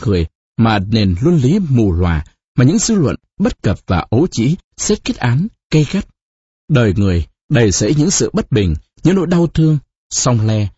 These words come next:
không có một thứ ánh sáng nào soi thấu được đến những điều uẩn khúc ấy.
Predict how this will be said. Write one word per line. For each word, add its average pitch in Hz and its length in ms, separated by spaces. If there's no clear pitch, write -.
không 151 160
có 226 80
một 160 220
thứ 147 240
ánh 117 240
sáng 156 300
nào 92 260
soi - 320
thấu 143 260
được 113 240
đến 123 200
những 202 180
điều 110 220
uẩn 98 180
khúc 147 220
ấy. 107 300